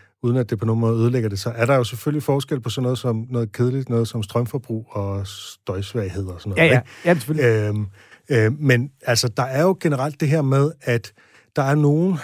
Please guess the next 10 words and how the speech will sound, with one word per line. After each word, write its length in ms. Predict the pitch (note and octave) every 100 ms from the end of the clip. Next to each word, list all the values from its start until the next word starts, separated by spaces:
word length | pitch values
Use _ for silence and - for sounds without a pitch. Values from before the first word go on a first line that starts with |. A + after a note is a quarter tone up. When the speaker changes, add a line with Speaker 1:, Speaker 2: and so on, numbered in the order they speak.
| - -
Speaker 1:
øh, 340 | C3 A#2 A2 G#2+
varegrupper, 800 | G#2 C3 D#3+ - C3 B2 G#2+ -
hvor 200 | C3+ C3
der 100 | B2+
er 100 | A#2+
meget, 340 | C3+ C3+ C#3
meget 260 | C#3+ B2+ C3
lidt 160 | C3 C#3
forskel. 500 | - F3+ - D#3 A2 _
Speaker 2:
Mm. 240 | D#3+ D3